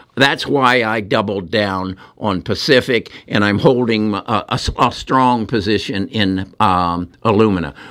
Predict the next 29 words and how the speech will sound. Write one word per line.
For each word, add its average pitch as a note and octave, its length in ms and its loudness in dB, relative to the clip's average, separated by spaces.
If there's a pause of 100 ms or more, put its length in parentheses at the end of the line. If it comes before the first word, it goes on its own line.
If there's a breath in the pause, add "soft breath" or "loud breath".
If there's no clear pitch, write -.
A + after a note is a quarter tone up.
What F3+ 220 4
I A#3+ 60 2
want G#3+ 200 0
to G#3+ 60 0
do D3+ 220 2
now A2+ 340 0
is G2+ 140 -4
take - 340 0
you C#3 120 0
to C3 120 -2
my A2 180 0
computer, A2 640 0 (320 loud breath)
my A#2+ 160 2
Moo C3+ 240 6
Moo, B2+ 440 2
um, F#2+ 560 -2 (720)
uh, E2 180 2
the D#2 80 -4
charts, C3 640 2 (280 loud breath)
and B2+ 160 4
show F#3 440 4
you A#2 240 4
why C#3+ 440 4
I C#3+ 200 2
believe A#2+ 500 -2
it's G#2+ 220 -6
setting C3 520 2
up A2+ 280 0
now G2 580 0